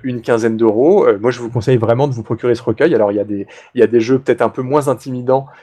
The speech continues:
que, euh, Zombie Porn dans le lot, hein. Il y a des, il y a, il y a beaucoup de jeux expérimentaux, mais il y a évidemment des jeux avec une thématique un peu moins, euh, un peu moins rentre dedans. L'autre façon de se le, se le procurer, je terminerai juste là-dessus, c'est sur le site, euh, il me semble, Norwegian Style. Il est disponible en P D F de façon, euh,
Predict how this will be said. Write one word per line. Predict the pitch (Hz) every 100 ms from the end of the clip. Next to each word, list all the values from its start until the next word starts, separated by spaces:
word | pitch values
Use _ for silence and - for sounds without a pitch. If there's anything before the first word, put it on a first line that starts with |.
| _ -
que, | 131
euh, | 120 110 101 101 98 104
Zombie | 110 107 107
Porn | 131 123
dans | 107
le | 104
lot, | 123 160
hein. |
Il | 117
y |
a | 104
des, | 110
il | 110
y |
a, | 104
il | 110
y |
a | 110
beaucoup | 127 139
de | 127
jeux | 139
expérimentaux, | 139 123 110 107 104 170 - - -
mais | 110
il |
y | 107
a |
évidemment | 101 104 120
des | 120 101
jeux | 135
avec | 120
une | 120
thématique | 107 110 104 151
un | 117
peu | 95
moins, | 113 117 139 127
euh, | 107 - - -
un | 131
peu | 123 131
moins | 143
rentre | 139 123 113
dedans. | 110 98 -
L'autre | 156 160
façon | 156 180
de |
se | -
le, | 143
se | -
le | 127
procurer, | - - 127 127 113 165
je |
terminerai | - 117 113 110 110
juste | 110 -
là-dessus, | 107 - - 220 - - -
c'est | - - 165 185 196 -
sur | - - 147
le | 139
site, | - 180 175 -
euh, | 127 123
il | 120
me | 113
semble, | 156 135
Norwegian | 160 151 139 131
Style. | 110 - 131 160
Il | 127
est | 117
disponible | 117 - 131 156 139
en |
P | 113 120
D | 113 120
F | - 104
de | 104
façon, | 95 101 - 147 110
euh, | 98 95 98